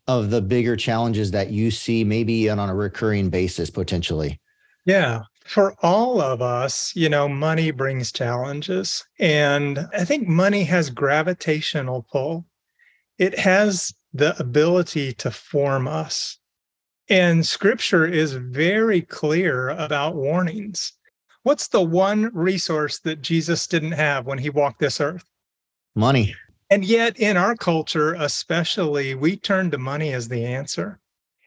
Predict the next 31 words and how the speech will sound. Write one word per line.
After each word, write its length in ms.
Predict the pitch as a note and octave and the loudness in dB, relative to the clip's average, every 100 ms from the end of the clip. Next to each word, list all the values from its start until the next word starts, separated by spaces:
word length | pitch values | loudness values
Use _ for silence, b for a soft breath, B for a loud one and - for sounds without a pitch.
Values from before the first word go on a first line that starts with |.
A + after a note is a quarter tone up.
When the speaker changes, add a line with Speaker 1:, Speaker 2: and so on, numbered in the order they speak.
| _ | _
Speaker 2:
And 240 | - E3+ D#3+ | 0 2 2
so 320 | - F3 D#3 | 4 4 6
we 240 | E3 A#3+ | 4 2
can 160 | C#4+ D4 | 0 2
get 240 | A#3+ F3+ | 0 -2
pulled 500 | - E3+ F3+ F#3+ F#3 | -4 2 2 4 0
into 600 | F3+ G#3+ D#3+ F3+ F#3 E3 | -2 0 0 0 0 -2
this 240 | C#3+ C#3+ - | 0 -2 -2
illusion 1080 | C3+ B2+ C3 D3+ F#3+ F#3 D3+ C#3 C3 B2+ B2+ | -4 -4 0 2 2 0 -2 -2 -2 -4 -2
that 280 | B2+ B2+ | -2 -2
more 640 | D#3+ B2 C#3 D#3 E3+ E3+ E3 | -4 -4 0 2 2 2 0
is 300 | F#3+ D3 B2+ | 0 -4 -4
the 220 | D3 C#3 | -6 -6
answer, 840 | D#3+ C3 C3 C#3 - D#3 D#3+ F#3+ | -4 -2 -2 -4 -4 -2 -2 -4
that 380 | F#3 D3+ D3+ G3 | -2 -2 -2 -2
money 720 | E3+ C3 D3 E3+ E3+ D3 C3+ D#3+ | -4 -2 0 2 2 0 -2 -2
equates 640 | D3 - - C3+ C3 - | -4 -4 0 0 0 -6
to 140 | - C3 | -6 -4
success. 1040 | - B2 - - B2 B2+ D#3+ - - - _ _ - | -2 -4 -4 0 0 0 -2 -6 -6 -8 _ _ 0
And 580 | D#3 D3 D3+ D3 D3 C3+ B B B B B | 2 4 4 2 -2 -6 B B B B B
it 180 | - F#3 | 2 4
can 140 | G3 | 6
be 100 | F3+ | 6
really 720 | F3+ D3 D#3+ A#3 C#4+ C4 D3 | 4 4 2 2 2 2 0
dangerous 960 | A#2+ C3 C#3 D#3 C#3 D3+ E3+ - - - | 2 0 0 -2 -2 -6 -6 -6 -8 -8
when 180 | C#3 C#3 | -4 -2
we 120 | C3+ | -2
fall 320 | C3 C#3 C3+ | 0 0 0
into 160 | C3 B2+ | 0 0
that 240 | B2 C3 | 0 -2
trap. 420 | - D3+ C3 C3 | -2 -2 0 -2